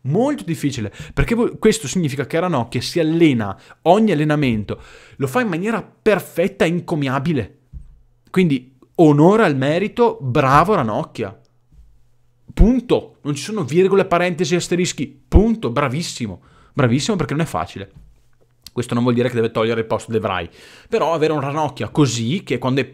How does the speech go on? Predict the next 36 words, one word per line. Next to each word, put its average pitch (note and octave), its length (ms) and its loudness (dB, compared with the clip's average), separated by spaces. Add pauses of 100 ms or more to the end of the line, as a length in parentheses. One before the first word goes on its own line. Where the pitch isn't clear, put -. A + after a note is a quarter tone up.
(100)
quando C3 200 -4
si C3 120 -10
va A#2+ 60 -8
a - 20 -10
trovare B2+ 240 -6
pronto, B2+ 880 -2
eh, - 20 -2
gioca B2+ 240 -6
in B2+ 120 -4
questo B2 200 -8
modo B2+ 220 -4
qua, C3 280 -6
eh, - 400 -20
è C#3+ 140 -4
una A3 160 0
buona B2+ 680 0
risorsa, C3 760 -2
è B2 60 0
una B2+ 180 -2
cosa C3+ 200 -4
positiva, C3+ 520 -2
perché E3+ 220 -6
vuol D3+ 120 -4
dire A#2+ 140 -2
che F#3+ 100 -6
puoi C3 140 -6
anche B2+ 160 -6
fare B2 200 -6
turnover C#3 500 -2
anche C3 220 -6
su D3+ 120 -10
giocatori C#3+ 400 -6
che D#3 100 -10
pensi C3+ 360 -8
siano C3 300 -4 (220)
insostituibili C#3+ 1080 -4